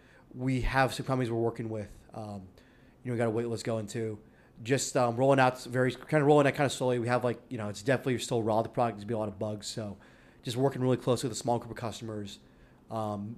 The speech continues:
putting it on the wild, kinda making sure that it goes smoothly.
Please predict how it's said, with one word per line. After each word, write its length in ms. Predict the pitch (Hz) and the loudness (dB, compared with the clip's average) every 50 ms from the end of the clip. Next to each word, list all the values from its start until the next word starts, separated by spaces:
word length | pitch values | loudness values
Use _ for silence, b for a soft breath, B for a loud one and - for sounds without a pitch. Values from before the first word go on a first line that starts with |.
| - | -6
putting 200 | - - 135 139 | -4 0 0 2
it 20 | 135 | 2
on 100 | 127 123 | 2 2
the 80 | 120 | 2
wild, 260 | 113 117 117 113 110 - | 4 4 4 4 2 0
kinda 160 | 131 120 117 | -2 -4 -2
making 240 | 120 117 - - 107 | -4 -6 -6 -8 -6
sure 180 | - 127 117 | -4 -2 -2
that 280 | 117 117 117 - - - | -2 -4 -8 -12 -14 -10
it 120 | - 127 117 | -8 -8 -4
goes 200 | 127 120 117 - | -2 -2 -4 -4
smoothly. 440 | - 123 117 117 107 113 110 107 | -4 -6 -6 -6 -4 -6 -6 -6